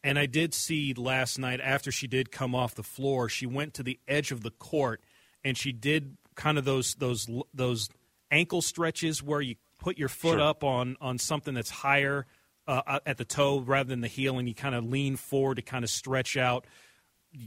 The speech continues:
Speaker 1: It might be a calf, it might be uh, an ankle, something like that. She did that for, uh, a short period of time before coming back in.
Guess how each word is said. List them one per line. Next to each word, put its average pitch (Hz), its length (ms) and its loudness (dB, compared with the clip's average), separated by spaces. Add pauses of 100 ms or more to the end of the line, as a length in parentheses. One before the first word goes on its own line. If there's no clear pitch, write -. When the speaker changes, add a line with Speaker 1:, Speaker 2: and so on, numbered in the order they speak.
(220)
Speaker 1:
It 123 220 -6
might 113 300 -4
be 107 120 -4
a 95 60 -4
calf, 123 560 -2
it 117 120 -4
might 113 320 -4
be 113 380 -2 (320)
uh, 107 340 -4
an 113 200 -10
ankle, 123 460 0
something 123 480 0
like 113 220 -2
that. 117 140 0
She - 180 -4
did 117 300 -2
that 117 240 2
for, 113 460 -2 (260)
uh, 113 400 0
a 104 40 -6 (220)
short - 640 0
period 123 280 2
of 101 80 -6
time 92 320 -6
before 107 260 -2
coming 107 320 -2
back 92 260 -6
in. 90 180 -10